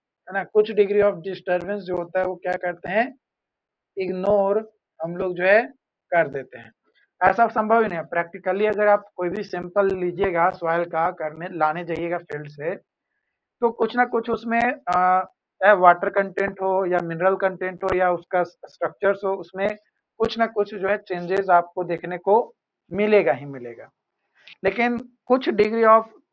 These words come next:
disturbance, मतलब एक प्रतिशत, दो प्रतिशत changes अगर आ रहा है, तो उसको क्या करेंगे हम लोग, Neglect करके चलेंगे। उसको कहेंगे कि भाई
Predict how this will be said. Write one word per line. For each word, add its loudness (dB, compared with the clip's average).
disturbance, 2
मतलब -4
एक -4
प्रतिशत, -4
दो -4
प्रतिशत -6
changes -8
अगर -4
आ 4
रहा -2
है, -6
तो 4
उसको 2
क्या 4
करेंगे 0
हम -4
लोग, 0
Neglect -4
करके -8
चलेंगे। -18
उसको 4
कहेंगे -2
कि -10
भाई 4